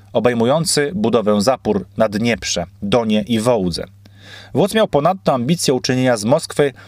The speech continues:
najnowocześniejszego i najpiękniejszego miasta świata. Sam był inicjatorem budowy drapaczych mur. Tak powstały eklektyczne i niezwykle kosztowne architektoniczne monstra.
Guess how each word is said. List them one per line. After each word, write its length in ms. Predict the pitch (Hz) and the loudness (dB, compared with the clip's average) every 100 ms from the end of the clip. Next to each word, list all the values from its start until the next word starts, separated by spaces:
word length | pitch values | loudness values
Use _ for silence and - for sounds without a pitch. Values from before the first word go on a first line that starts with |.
| - 107 | -12 -4
najnowocześniejszego 1300 | 117 165 214 185 135 123 120 - 117 - 139 131 | 0 2 2 2 0 -2 -4 -4 -2 0 0 0
i 140 | 135 120 | 0 0
najpiękniejszego 880 | 123 - 113 95 107 101 147 127 | 0 0 -4 -2 -2 0 0 2
miasta 380 | 110 107 95 107 | 2 0 0 -4
świata. 520 | - - 98 - 80 - - - - - - - - - - | -4 -2 -2 -2 -6 -8 -20 -20 -20 -20 -20 -20 -20 -18 -6
Sam 280 | - 175 | -2 0
był 160 | 107 104 | 0 0
inicjatorem 600 | 104 101 113 104 123 110 | 0 0 0 0 0 0
budowy 340 | 107 113 113 | 0 0 0
drapaczych 540 | 113 113 123 110 113 - | 0 0 -2 -4 -6 -2
mur. 280 | 135 101 - - - - - | -2 -2 -6 -14 -20 -20 -8
Tak 160 | - 151 | -2 -2
powstały 540 | 143 123 - 143 131 117 - - | -2 -2 0 0 0 -4 -12 -4
eklektyczne 840 | 135 - 131 - 156 - 139 139 - - - - | -2 0 -2 -2 -2 0 -2 -2 -4 -18 -10 -2
i 100 | 147 | 0
niezwykle 460 | 143 151 175 165 | 0 0 0 -2
kosztowne 580 | - 143 - 151 123 107 | 0 -4 0 -2 2 0
architektoniczne 760 | 92 98 107 - 107 104 - | 0 -2 -2 0 -2 0 -2
monstra. 500 | 117 131 107 - 82 | 0 0 -2 -4 -4